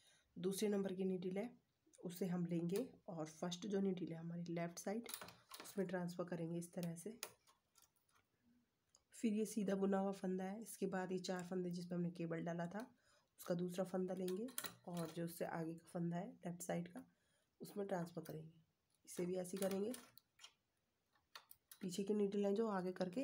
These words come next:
एक सिलाई लगाएंगे, एक सिलाई लगानी है।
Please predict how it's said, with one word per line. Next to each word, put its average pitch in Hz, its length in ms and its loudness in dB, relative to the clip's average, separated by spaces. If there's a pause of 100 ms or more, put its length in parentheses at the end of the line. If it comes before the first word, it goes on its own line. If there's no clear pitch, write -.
एक - 120 0
सिलाई 170 240 4
लगाएंगे, 170 480 2 (640)
एक 196 180 2
सिलाई 175 260 0
लगानी 165 380 -4
है। 202 100 -2